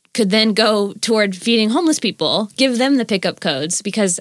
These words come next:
I don't want it, but I want that fifteen dollars or whatever to go towards someone else. If we're allocating it anyway, what do you think?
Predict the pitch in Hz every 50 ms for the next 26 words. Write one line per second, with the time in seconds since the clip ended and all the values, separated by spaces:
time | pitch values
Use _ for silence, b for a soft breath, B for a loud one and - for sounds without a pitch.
0 | - - 220 269 285 226 - 180 175 175 202 240 - - - 208 226 233 226 226
1 | 247 247 247 208 170 - - 196 - - 208 190 175 170 165 165 165 156 156 156
2 | 151 170 170 160 160 170 170 170 170 160 - 240 220 208 240 247 254 247 226 -
3 | _ _ _ - - 180 175 214 202 - - 170 165 165 160 170 202 190 170 170
4 | - - 180 175 185 190 190 185 185 185 b b b b b _ - 180 190 208
5 | 220 214 254 214 208 208 208 196 - 185 202 277 277 196 175 170 175 202 214 B
6 | B B B B B B B _ _ _ _ _ _ _ - 156 156 160 190 214
7 | 226 226 277 302 285 214 - -